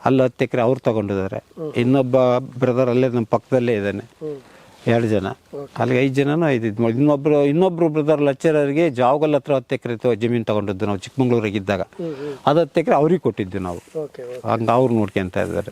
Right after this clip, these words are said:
Speaker 2: ಹ್ಮ್, ಹ್ಮ್. ಈಗ ಸರ್, ಈಗ ಇಲ್ಲಿ ನಾವು ನಿಂತಿದ್ದೀವಿ ಈ ತೋಟ ಸರ್, ಈ ತೋಟ ಎಷ್ಟು ಎಕರೆ ಇದೆ ಕರೆಕ್ಟ್?
Speaker 1: ಇದು ನಾಲ್ಕು ಎಕರೆ, ಎರಡು ಸಾವಿರದ ನಾನ್ನೂರು ಗಿಡ ಬರುತ್ತೆ.
Speaker 2: ಓಯ್, ಎರಡು ಸಾವಿರದ ನಾನ್ನೂರು ಗಿಡಗಳಿದೆ.
Speaker 1: ಹಾ. ಗಿಡಗಳೆಲ್ಲ ಹೆಲ್ತಿಯಲ್ಲಿ ಚೆನ್ನಾಗಿದ್ದಾವೆ, ಏರುಪೇರು ಆಗಿದೆ. ಅದೇ ಇಪ್ಪತ್ತು ಗಿಡ ಹೋಗ್ತಾ ಇದ್ವು ಅನ್ನಲ್ಲ, ಒಂದು ಐದು ವರ್ಷಕ್ಕೂ ಅಷ್ಟು ಗಿಡ ಹೋದು ಹೋಗುಣೆ ಕಾಣ್ತಾ ಇದ್ದಾವೆ ನೋಡಿ.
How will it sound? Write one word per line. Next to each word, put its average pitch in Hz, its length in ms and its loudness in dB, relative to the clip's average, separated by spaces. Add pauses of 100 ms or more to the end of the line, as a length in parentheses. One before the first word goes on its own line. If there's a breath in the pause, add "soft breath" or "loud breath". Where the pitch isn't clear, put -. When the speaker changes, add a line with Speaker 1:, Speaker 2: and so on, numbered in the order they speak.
Speaker 2:
ಹ್ಮ್, 143 40 -12
ಹ್ಮ್. 131 560 -8
ಈಗ 240 140 2
ಸರ್, 170 240 -2
ಈಗ 185 240 -4
ಇಲ್ಲಿ 185 180 4
ನಾವು 175 140 4
ನಿಂತಿದ್ದೀವಿ 185 440 2
ಈ 160 40 -2
ತೋಟ 180 280 2
ಸರ್, 143 240 -4 (560 loud breath)
ಈ 214 40 6
ತೋಟ 220 260 2
ಎಷ್ಟು 165 320 2
ಎಕರೆ 175 200 2
ಇದೆ 143 100 2
ಕರೆಕ್ಟ್? 143 300 -2
Speaker 1:
ಇದು 214 240 6
ನಾಲ್ಕು 196 500 2
ಎಕರೆ, 123 400 0
ಎರಡು 170 260 2
ಸಾವಿರದ 170 400 2
ನಾನ್ನೂರು 147 480 2
ಗಿಡ 156 140 2
ಬರುತ್ತೆ. 156 440 -2
Speaker 2:
ಓಯ್, - 360 -14
ಎರಡು 160 300 -6
ಸಾವಿರದ 175 180 -2
ನಾನ್ನೂರು 165 260 -2
ಗಿಡಗಳಿದೆ. 139 500 -4
Speaker 1:
ಹಾ. 117 420 0 (260)
ಗಿಡಗಳೆಲ್ಲ 247 580 4
ಹೆಲ್ತಿಯಲ್ಲಿ 226 600 2
ಚೆನ್ನಾಗಿದ್ದಾವೆ, 196 760 2
ಏರುಪೇರು 180 500 2
ಆಗಿದೆ. 185 320 2
ಅದೇ 190 160 4
ಇಪ್ಪತ್ತು 185 380 0
ಗಿಡ 190 100 0
ಹೋಗ್ತಾ 190 380 2
ಇದ್ವು 180 200 0
ಅನ್ನಲ್ಲ, 170 240 2
ಒಂದು 160 160 0
ಐದು 180 180 4
ವರ್ಷಕ್ಕೂ 175 300 0
ಅಷ್ಟು 156 180 -4
ಗಿಡ 160 140 4
ಹೋದು 170 280 2
ಹೋಗುಣೆ 156 340 0
ಕಾಣ್ತಾ 151 320 0
ಇದ್ದಾವೆ 135 180 0
ನೋಡಿ. 117 280 -2